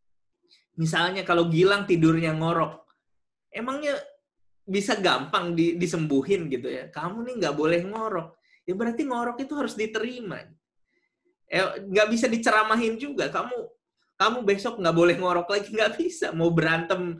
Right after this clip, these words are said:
sepuluh hari sepuluh malam juga itu sudah sesuatu yang ada di dalam dirinya. Gitu. Atau misalnya hal lain, misalnya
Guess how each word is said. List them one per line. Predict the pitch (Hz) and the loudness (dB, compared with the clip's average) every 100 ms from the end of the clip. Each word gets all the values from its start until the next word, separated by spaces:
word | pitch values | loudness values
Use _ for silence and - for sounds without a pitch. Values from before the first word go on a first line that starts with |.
| - | -16
sepuluh | - 185 180 185 | -6 -2 4 4
hari | 165 170 165 | 4 2 0
sepuluh | - 180 180 | 0 0 0
malam | 185 180 277 | 0 -2 -2
juga | 233 196 208 | 0 2 2
itu | - - | 0 -8
sudah | 175 147 | -4 -4
sesuatu | 156 139 143 143 | -4 -2 -2 0
yang | 139 131 | -2 -2
ada | 131 131 | -6 -6
di | 135 | -6
dalam | 131 127 127 | -4 -6 -6
dirinya. | 131 147 - 180 123 | -4 -4 -4 -8 -14
Gitu. | - _ _ _ _ _ _ _ _ | -20 _ _ _ _ _ _ _ _
Atau | - 202 262 | -4 -2 -2
misalnya | 247 226 214 226 180 - _ | -2 -2 -2 -2 -8 -12 _
hal | - 196 | 0 2
lain, | 196 - 196 | 2 0 -4
misalnya | 160 160 147 165 208 | -4 -2 -2 -2 -6